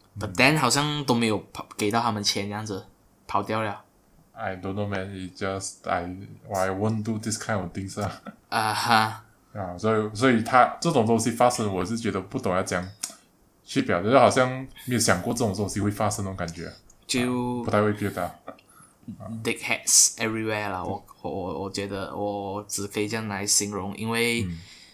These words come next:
Speaker 2: mixed feeling 啊，
Speaker 1: 嗯。
Speaker 2: 因为那个东西，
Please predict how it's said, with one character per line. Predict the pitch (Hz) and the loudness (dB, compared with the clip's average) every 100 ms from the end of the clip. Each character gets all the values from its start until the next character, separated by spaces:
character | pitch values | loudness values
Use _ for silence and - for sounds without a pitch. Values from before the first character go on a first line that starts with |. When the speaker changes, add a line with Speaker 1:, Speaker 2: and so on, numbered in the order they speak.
| _ _ _ _ _ _ - - - _ _ _ _ - | _ _ _ _ _ _ 0 0 0 _ _ _ _ -4
Speaker 2:
mixed | 135 151 - | 2 4 4
feeling | - 113 113 117 113 110 | 2 2 4 2 2 -4
啊， | 73 - - - | -6 -8 -18 -8
Speaker 1:
嗯。 | 95 82 | -6 -4
Speaker 2:
因 | 156 | 2
为 | 196 196 - | 4 4 4
那 | 185 | 0
个 | 208 | 4
东 | 143 131 | 4 8
西， | 123 131 120 120 120 120 120 | 8 8 4 2 0 -2 -4